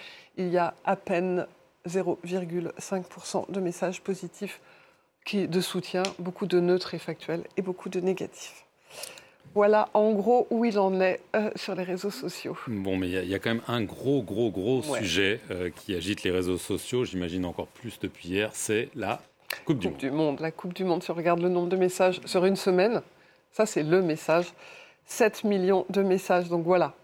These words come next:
Speaker 1: on en a parlé, on en a beaucoup parlé, c'est à l'image des vingt et un millions de téléspectateurs que vous avez listés. Oui, on pouvait imaginer que ça allait faire parler. Si on regarde juste hier et juste sur la France, et qu'on regarde juste les emojis, les gens ont dit quoi ? Bah, globalement, ils ont dit merci,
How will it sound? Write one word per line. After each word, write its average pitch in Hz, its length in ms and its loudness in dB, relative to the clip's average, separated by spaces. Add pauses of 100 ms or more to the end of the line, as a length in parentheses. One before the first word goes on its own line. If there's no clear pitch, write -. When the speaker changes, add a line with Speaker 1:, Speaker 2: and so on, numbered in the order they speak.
Speaker 1:
on 175 120 4
en 180 140 6
a 190 80 6
parlé, 175 500 2
on 165 120 2
en 160 100 4
a 156 60 4
beaucoup 196 360 2
parlé, 190 360 4
c'est 214 140 2
à 180 40 6
l'image 180 360 4
des 196 100 2
vingt 160 240 -2
et - 20 -2
un 175 60 -2
millions 175 240 -2
de 165 340 -4
téléspectateurs 160 720 -6
que 190 80 -6
vous 175 100 -4
avez 160 240 0 (460)
listés. 214 500 4
Oui, 220 320 4
on 190 60 2
pouvait 180 300 2
imaginer 185 400 4
que 196 40 -10
ça - 100 2
allait 170 120 2
faire 208 220 2
parler. 208 340 4
Si - 100 -2
on 226 40 2
regarde 202 260 4
juste 277 320 2
hier 240 360 6 (100)
et 214 80 6
juste 277 180 4
sur 254 100 4
la 208 120 6
France, - 420 0 (520)
et 190 80 2
qu'on 208 120 2
regarde 190 240 4
juste 285 180 2
les 214 160 6
emojis, 214 540 2
les 202 80 4
gens 214 160 2
ont - 20 2
dit 196 160 -2
quoi ? 226 300 0 (320)
Bah, - 80 0
globalement, 185 400 2
ils 180 140 -2
ont - 20 -4
dit 160 140 -2
merci, 170 320 4